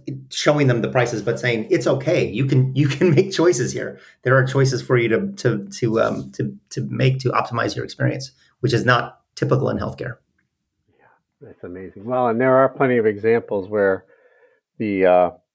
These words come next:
Speaker 2: the price on your website is lower than what they would pay if they use their insurance, which is another,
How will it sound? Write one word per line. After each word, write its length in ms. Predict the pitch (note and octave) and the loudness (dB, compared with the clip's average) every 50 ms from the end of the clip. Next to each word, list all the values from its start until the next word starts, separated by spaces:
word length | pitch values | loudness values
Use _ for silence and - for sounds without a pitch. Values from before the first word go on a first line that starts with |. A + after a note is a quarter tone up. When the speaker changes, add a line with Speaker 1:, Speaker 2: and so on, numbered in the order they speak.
| _ _ _ | _ _ _
Speaker 2:
the 80 | A2 - | -6 -2
price 320 | - - A#2+ A#2 - - | 0 2 2 2 2 0
on 120 | A#2+ G#2+ | -2 0
your 120 | G2 F#2+ G2 | 2 2 4
website 480 | G#2+ G#2 G#2 - - G#2+ G2+ G2+ - | 2 2 0 0 0 0 0 2 0
is 180 | - F#2+ F2+ - | -4 -6 -6 -6
lower 360 | G2 F#2+ G2+ G2+ G#2 G#2 G#2 | -4 -2 0 0 0 0 -2
than 240 | F#2 G#2 F#2 F2+ F2+ | -4 -4 -6 -6 -4
what 220 | F#2+ F#2+ F#2 - | -2 -4 -2 -2
they 120 | - G#2 F#2 | -4 -4 -2
would 220 | F2 F#2 F2+ - | -4 -6 -8 -8
pay 180 | - G#2+ F#2+ F#2 | -6 -6 -4 -4
if 140 | F2+ - - | -6 -8 -10
they 120 | G#2 G2 | -10 -10
use 200 | G2 G2 F#2 - | -10 -12 -10 -8
their 180 | - G2+ F2+ F2+ | -8 -6 -6 -8
insurance, 500 | F2 - - - G2 F2+ F2 E2+ - _ _ | -10 -12 -14 -10 -10 -10 -10 -10 -14 _ _
which 160 | - - - | -20 -18 -18
is 140 | A2+ - - | -16 -12 -12
another, 460 | F#2+ F#2 F#2 E2+ F#2+ F#2 F2 F2 | -10 -8 -8 -6 -6 -8 -8 -8